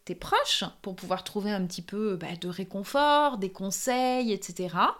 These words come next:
Euh, mais en fait, bah, là encore, c'est une mauvaise idée parce que dans tes proches, euh, il y a, euh, des personnes qui ne comprennent pas ce que tu fais, euh, qui ne, qui ne peuvent pas du coup te soutenir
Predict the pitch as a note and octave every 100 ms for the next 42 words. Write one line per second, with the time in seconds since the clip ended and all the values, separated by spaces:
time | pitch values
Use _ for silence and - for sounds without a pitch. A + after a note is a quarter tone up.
0 | - - - - F#3+ F#3 F#3 F3+ F3+ F3
1 | _ G3+ G#3 A#3+ D4 F3+ - A3+ A3+ F3+
2 | E3 D#3+ F#3 F3 B3 C4 - G#3+ G3+ G3+
3 | G3+ G#3+ A3 F4 D#4 - - - G3+ -
4 | - C4 C#4 D4 - _ F3+ A#3+ B3+ G#3+
5 | G3 - B3 C#4+ D4 - - - F#3+ F#3
6 | F#3 F#3+ G3+ - - F#3 E3+ G3 G#3+ F3
7 | - G3+ A#3 A#3 A#3+ A#3 G3+ F#3+ F#3 _
8 | - E4 E4 - A#3 G#3+ G#3 - C4+ D4
9 | D4+ G3+ - G3 F#3+ F#3 - F3 - C4
10 | D#4 E4 - - - G3 F#3 F#3 F#3 F3+
11 | - B3+ B3 A#3+ A#3 A3+ A3 G3 C3+ B3+
12 | - B3+ B3 B3 C4+ - E4+ F4 B3+ A3+
13 | - D4 A3+ - B3 - F4 D#4+ F#3